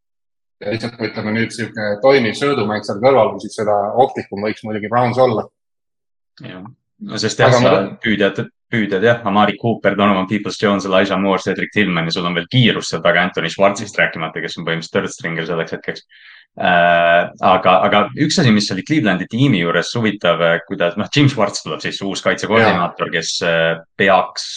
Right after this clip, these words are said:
Speaker 2: Miles Garretti veel rohkem unlock ima, eriti kui me räägime, et see Darius Smith on teisel pool ja kõik see kaitseliin, et, äh,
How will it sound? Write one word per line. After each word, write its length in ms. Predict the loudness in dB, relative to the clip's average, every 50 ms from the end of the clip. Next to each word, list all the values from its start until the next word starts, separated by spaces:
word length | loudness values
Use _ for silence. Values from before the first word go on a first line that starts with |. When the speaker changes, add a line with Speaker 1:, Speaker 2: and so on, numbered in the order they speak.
| -8 -6
Speaker 2:
Miles 320 | -2 -2 -2 -2 -2 -4 -2
Garretti 440 | 0 0 0 0 -2 -4 -6 -4 0
veel 240 | 2 2 2 2 2
rohkem 320 | 0 -2 -2 -4 -4 -2 -2
unlock 400 | -2 -2 -4 -6 -6 -6 _ -10
ima, 140 | -8 -6 -4
eriti 220 | -4 -4 -4 -6 -6
kui 80 | -4 0
me 60 | 0
räägime, 300 | 0 0 0 -2 -8 -10
et 80 | -10 -10
see 80 | -6 -4
Darius 300 | -2 -2 -2 -4 -6 -6
Smith 240 | -6 -6 -6 -6 -6
on 80 | -6
teisel 240 | -6 -6 -6 -8 -6
pool 160 | -6 -6 -4 -4
ja 80 | -6
kõik 140 | -8 -8 -8
see 80 | -6 -4
kaitseliin, 460 | -4 -4 -4 -6 -10 -12 -10 -10 -12
et, 260 | -12 -14 _ _ -4
äh, 140 | -2 -2 -4